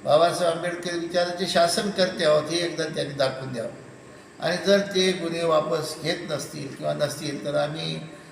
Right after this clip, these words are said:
आणि आमचा समाज, आम्ही असं समजतो की ही आजची सर्व शासन यंत्रणा, प्रशासन,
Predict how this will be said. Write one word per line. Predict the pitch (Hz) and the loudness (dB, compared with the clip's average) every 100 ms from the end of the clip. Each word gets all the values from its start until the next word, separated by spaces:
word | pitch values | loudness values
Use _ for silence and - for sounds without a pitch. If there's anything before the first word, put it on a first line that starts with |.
| - | -14
आणि | - 151 | -6 -2
आमचा | 151 147 160 | -2 0 -2
समाज, | 147 147 147 151 151 | -2 -2 0 2 2
आम्ही | 143 147 | -2 -2
असं | 139 139 143 | -2 -4 -4
समजतो | 165 180 160 - 127 127 | -2 0 0 -2 -6 -6
की | - 151 151 151 - - - - | -8 -8 -6 -8 -10 -14 -18 -6
ही | 156 156 | 0 2
आजची | 143 143 - 151 | 2 0 -4 -6
सर्व | 147 165 185 160 | -2 -2 -2 2
शासन | 160 - 160 | 4 4 2
यंत्रणा, | 151 139 143 147 151 156 - - - - - - | -2 -2 -4 -2 -2 -2 -8 -14 -18 -20 -20 -6
प्रशासन, | 139 139 156 156 156 | -4 2 2 4 0